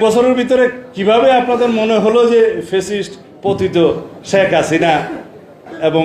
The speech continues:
আওয়ামী ফ্যাসিবাদী শক্তির পক্ষে বাংলাদেশে লকডাউন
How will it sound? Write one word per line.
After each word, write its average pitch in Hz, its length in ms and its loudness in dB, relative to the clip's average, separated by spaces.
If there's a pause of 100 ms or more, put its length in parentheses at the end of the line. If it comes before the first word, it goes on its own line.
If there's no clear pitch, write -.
(160)
আওয়ামী 151 400 2 (260)
ফ্যাসিবাদী 156 580 0
শক্তির 151 420 -2
পক্ষে 135 360 0 (720)
বাংলাদেশে 117 520 0 (100)
লকডাউন 120 440 0